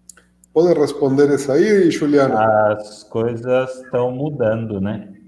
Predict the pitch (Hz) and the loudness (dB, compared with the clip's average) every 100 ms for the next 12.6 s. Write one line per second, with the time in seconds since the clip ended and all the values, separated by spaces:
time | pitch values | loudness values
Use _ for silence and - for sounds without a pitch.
0 | _ _ _ _ 117 131 139 - 98 92 | _ _ _ _ 2 2 2 0 2 2
1 | 90 87 87 87 _ _ _ _ _ _ | -2 -6 -10 -18 _ _ _ _ _ _
2 | _ _ _ _ _ _ _ _ _ _ | _ _ _ _ _ _ _ _ _ _
3 | _ _ - 95 - - 185 101 95 104 | _ _ -20 -20 -18 -6 0 2 2 -2
4 | 95 107 101 95 98 - 147 190 147 107 | -6 -2 -2 -2 -4 -6 -4 -2 -4 -8
5 | - 95 87 92 - _ _ _ _ _ | -6 -8 -8 -14 -20 _ _ _ _ _
6 | _ _ _ - - - 175 131 120 120 | _ _ _ -16 -10 -2 0 0 -2 -2
7 | 120 127 - 139 135 131 - 156 170 123 | -2 -2 -4 -6 -4 -6 -4 -2 -2 2
8 | 123 127 127 120 113 110 101 98 113 113 | 2 4 2 0 0 0 0 -2 -6 -8
9 | - 120 123 113 117 113 117 110 - 113 | -6 -4 -6 -8 -6 -6 -6 -6 -4 -4
10 | 110 110 110 110 131 143 113 - - - | -2 -4 -4 -4 -2 -2 -2 -6 -16 -18
11 | - 104 127 127 120 117 113 - 104 - | -6 -4 -4 -2 0 0 -2 -2 -2 0
12 | 101 101 147 - - _ | 0 0 0 -4 -16 _